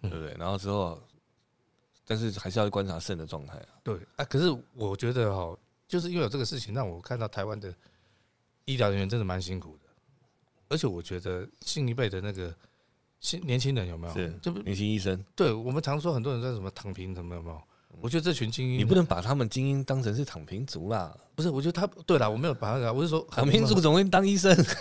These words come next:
Speaker 1: 没有，
Speaker 2: <laughs> 他也念不到啊。
Speaker 1: 也有，也有医疗人员嘛，什么都很好啊。
Speaker 2: 是啦，
Speaker 1: 我
Speaker 2: 但我说医生他基本上是精英的嘛，
Speaker 1: 是，是，是。
Speaker 2: 他，你要他躺平很难啊。
Speaker 1: 对，就是说哦，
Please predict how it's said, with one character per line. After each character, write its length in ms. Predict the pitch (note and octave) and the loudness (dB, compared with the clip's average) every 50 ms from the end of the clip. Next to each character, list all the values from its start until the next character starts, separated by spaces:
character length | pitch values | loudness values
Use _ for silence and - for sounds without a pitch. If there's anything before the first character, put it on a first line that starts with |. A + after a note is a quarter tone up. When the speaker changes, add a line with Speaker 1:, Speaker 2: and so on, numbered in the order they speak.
| - - - - A#2 | -6 -12 -8 -4 0
Speaker 1:
没 80 | D#3 | 2
有， 140 | F#3 E3+ C#3 | 4 4 4
Speaker 2:
<laughs> 40 | - | 6
他 80 | F3+ F#3+ | 6 6
也 60 | - | 8
念 140 | - F3+ F3 | 8 8 8
不 120 | D3 D#3+ D#3+ | 8 8 6
到 180 | D#3 - F3 E3 | 6 8 10 10
啊。 220 | D3 C3+ C3 C3+ C3+ - | 10 10 8 6 4 0
Speaker 1:
也 120 | G3 D#3 | 0 2
有， 120 | D#3 C3 | 4 4
也 60 | B2+ C3+ | 2 2
有 80 | D3+ | -2
医 40 | D3+ | 0
疗 160 | C3+ C3 A#2 A#2 | 2 4 4 4
人 140 | A2+ A2 | 2 0
员 180 | A2+ G#2+ G#2 G#2+ | 0 -2 -2 -2
嘛， 180 | A2 G#2 F#2+ F#2+ | -2 -2 -2 -2
什 120 | - G#2+ | -4 -4
么 80 | G#2+ A2 | -2 2
都 120 | D3+ D3+ | 2 2
很 160 | B2 A#2+ A2 | 2 2 0
好 160 | G#2+ G2+ F2 | -2 -2 -4
啊。 120 | E2 D#2+ D#2+ F#2+ | -4 -6 -6 -2
Speaker 2:
是 100 | B2 F3+ | 2 4
啦， 80 | B2+ A2 | 6 6
Speaker 1:
我 40 | |
Speaker 2:
但 120 | B2+ E3+ E3+ | 8 8 6
我 80 | C3+ | 6
说 160 | A#2 B2 D#3 E3 | 6 6 4 4
医 200 | D#3+ E3 E3+ D3+ | 4 2 0 4
生 180 | D3 E3 D#3+ | 4 6 6
他 80 | D#3 D#3+ | 6 4
基 80 | D3+ | 4
本 100 | A#2+ G2+ | 2 0
上 160 | G2+ A#2+ B2+ A#2 | 2 2 2 2
是 120 | A#2+ A#2+ | 2 -2
精 240 | - - A#2 A2+ A2+ | -2 -2 -2 -2 0
英 180 | A2 A2+ A2+ | -2 -2 -2
的 80 | A2 F#2 | -4 -4
嘛， 100 | D#2 C#2+ | -6 -4
Speaker 1:
是， 180 | - - B2 A2+ | -2 0 0 0
是， 80 | G#2 | 0
是。 60 | G#2 | 0
Speaker 2:
他， 140 | F#2+ D#3 D#3+ F#2+ F2+ E2 - - | 0 -2 -2 -2 -6 -14 -16 -10
你 100 | G#2+ A2+ | -6 -4
要 100 | C#3 E3 | -2 0
他 120 | D#3+ D#3 | 0 -2
躺 200 | - - G2 F2+ | -2 -4 -8 -8
平 200 | E2+ F#2 F2+ F#2+ | -8 -8 -8 -8
很 120 | E2+ D#2+ | -10 -10
难 100 | D2 C2 C2 D2+ F2 | -12 -14 -16 -16 -16
啊。 80 | F2 - - _ | -18 -18 -18 _
Speaker 1:
对， 200 | - G#2+ F2+ D#2+ D#2 - _ _ _ _ _ - | -6 -6 -6 -6 -8 -14 _ _ _ _ _ -2
就 80 | E3+ | 0
是 100 | F3+ F#3 | 2 4
说 120 | E3 D3+ C#3 | 4 4 4
哦， 280 | C3+ A2 F#2+ F2 A2 | 4 2 0 -2 -6